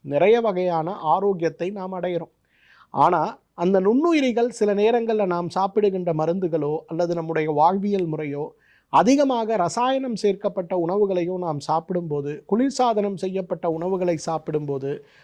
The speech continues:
ஃபுட் பாய்சன் ஆகும்போது, டிசென்ட்ரி ஆகும்போது, இந்த நுண்ணுயிரிகள் மிக கடுமையாக பாதிக்கப்படுவதை பார்க்கிறோம். அப்ப இதை முழுமையாக மாற்றி உடலை ஆரோக்கியப்படுத்த வேண்டும் நினைக்கும் போது, நமக்கு மிகப்பெரிய அளவில் உதவி செய்கின்ற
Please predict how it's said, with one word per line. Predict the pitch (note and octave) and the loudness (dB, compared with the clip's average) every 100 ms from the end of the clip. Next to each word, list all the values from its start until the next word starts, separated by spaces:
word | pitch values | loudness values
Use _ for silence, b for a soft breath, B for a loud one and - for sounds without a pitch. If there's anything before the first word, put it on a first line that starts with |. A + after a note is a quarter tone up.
| b | b
ஃபுட் | - C4 - | -2 -2 2
பாய்சன் | B3+ A3+ F#3 F#3+ | 4 4 2 0
ஆகும்போது, | D#3 E3 F3 D#3 D#3 D#3 D3+ | 0 -2 -4 -6 -6 -6 -4
டிசென்ட்ரி | D#3 E3+ C#4 B3 G#3+ | -2 0 -2 2 2
ஆகும்போது, | F3 D#3+ D#3+ C#3+ C#3 C#3+ D#3 | 2 0 -2 -6 -6 -6 -8
இந்த | E3+ D#3+ D3+ | -8 -4 -2
நுண்ணுயிரிகள் | D#3+ G#3+ A3+ F#3 D#3+ F3+ | -2 0 2 2 4 0
மிக | A#3+ D#3 A3 | -2 -4 -4
கடுமையாக | A3+ - F#3 A3 A#3 G#3+ F#3 | -4 -4 -4 -2 -2 -2 -2
பாதிக்கப்படுவதை | G3 D#3+ D#3+ D#3+ D#3+ D#3 C#3+ D3 C#3+ | 0 0 -2 -4 -6 -6 -6 -6 -8
பார்க்கிறோம். | C3+ - - - _ b b b b | -12 -16 -20 -20 _ b b b b
அப்ப | D#3 D3+ | 0 4
இதை | G#3+ F#3 E3+ | 6 6 4
முழுமையாக | D3+ F#3 A#3+ B3 B3+ B3+ C4 | 0 0 2 4 4 2 2
மாற்றி | A#3 F#3+ G3+ - B3+ A3+ | 2 0 0 -2 -4 -2
உடலை | F3 G#3 A3 - | 0 2 2 4
ஆரோக்கியப்படுத்த | D#3+ F#3+ B3 B3+ B3 A#3+ G#3 F#3 G3 | 4 4 2 -2 -4 -2 -4 -4 -4
வேண்டும் | F3+ F3+ F#3+ | -2 -4 -6
நினைக்கும் | F#3+ D#3+ E3+ F3+ D#3+ | -4 -4 -4 -4 -4
போது, | D3 C#3+ C#3+ b b b | -2 -4 -6 b b b
நமக்கு | - E3 G3 G3 | 0 2 2 2
மிகப்பெரிய | E3+ D#3+ A3+ A#3+ A#3 C4 | 2 0 0 0 0 0
அளவில் | A3+ G3+ G#3+ | 0 0 0
உதவி | A3 E3+ G#3+ | -2 -2 -4
செய்கின்ற | A3+ G3+ F#3 F3+ F3 | -4 -4 -4 -4 -4